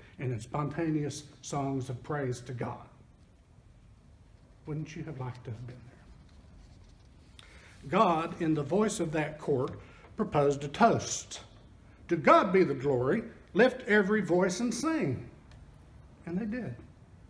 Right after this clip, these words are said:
On this fourth Sunday of Advent, in the darkest of the night,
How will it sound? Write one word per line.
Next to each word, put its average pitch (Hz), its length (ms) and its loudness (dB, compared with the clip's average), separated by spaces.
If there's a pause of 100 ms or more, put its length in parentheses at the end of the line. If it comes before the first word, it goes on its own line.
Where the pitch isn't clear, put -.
(1400)
On 156 160 2
this 156 180 0
fourth 202 300 2
Sunday 196 340 0
of 180 100 2
Advent, 196 600 -2 (1300)
in 151 100 -4
the 147 80 -4
darkest 180 840 -4
of 170 200 -8
the 170 80 -4
night, 131 520 -4